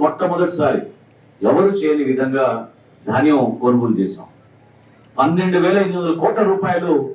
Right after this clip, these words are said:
మన కూటమి ప్రభుత్వం గౌరవ ముఖ్యమంత్రి గారు చంద్రబాబు నాయుడు గారి నాయకత్వంలో, ఉప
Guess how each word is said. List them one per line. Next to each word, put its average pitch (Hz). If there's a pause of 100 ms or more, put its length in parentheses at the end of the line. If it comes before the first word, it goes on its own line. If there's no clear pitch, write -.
(240)
మన 131 (100)
కూటమి 165
ప్రభుత్వం 131
గౌరవ 131
ముఖ్యమంత్రి 139
గారు 123
చంద్రబాబు 139
నాయుడు 123
గారి 113
నాయకత్వంలో, 123 (580)
ఉప -